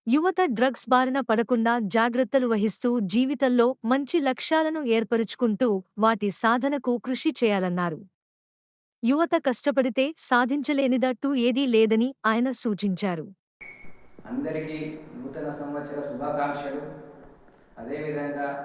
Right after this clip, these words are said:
Speaker 2: రైతులకు ఈసారి ఈ కాలం అంతా మంచిగుండి, మంచి సుఖశాంతులతో ఉండాలని చెప్పి కోరుతున్నా. అదేవిధంగా పిల్లలు, యూత్ డ్రగ్స్‌కి బానిస కాకుండా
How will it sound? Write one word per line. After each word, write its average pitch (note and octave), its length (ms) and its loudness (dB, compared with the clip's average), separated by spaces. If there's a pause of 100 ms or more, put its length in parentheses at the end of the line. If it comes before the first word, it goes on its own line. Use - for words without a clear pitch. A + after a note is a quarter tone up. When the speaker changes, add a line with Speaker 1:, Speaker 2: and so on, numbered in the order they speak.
(140)
Speaker 2:
రైతులకు C3+ 520 -10 (520)
ఈసారి C3+ 440 -8 (420)
ఈ A#2+ 120 -12
కాలం C3 340 -6
అంతా B2+ 240 -10
మంచిగుండి, B2+ 600 -6 (1120)
మంచి C#3 320 -8
సుఖశాంతులతో C#3+ 800 -6 (100)
ఉండాలని C3 360 -4
చెప్పి B2 240 -10
కోరుతున్నా. B2 460 -6 (420)
అదేవిధంగా D3 600 -6 (1300)
పిల్లలు, E3 340 -4 (120)
యూత్ F3+ 280 -6 (640)
డ్రగ్స్‌కి - 480 -10
బానిస D#3+ 340 -6 (140)
కాకుండా D3 500 -4